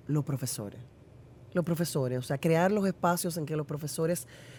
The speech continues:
tengan ese contacto con la naturaleza, ventanales que miren hacia afuera, jardines interiores,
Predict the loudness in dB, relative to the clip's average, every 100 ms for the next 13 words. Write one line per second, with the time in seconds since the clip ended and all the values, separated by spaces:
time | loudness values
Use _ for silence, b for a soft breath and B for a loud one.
0 | B 2 4 6 4 0 0 0 2 0
1 | 2 2 2 2 0 2 2 0 0 0
2 | 0 0 2 4 2 0 0 0 0 -2
3 | -6 -6 -4 -4 0 2 4 4 4 2
4 | 2 2 2 2 0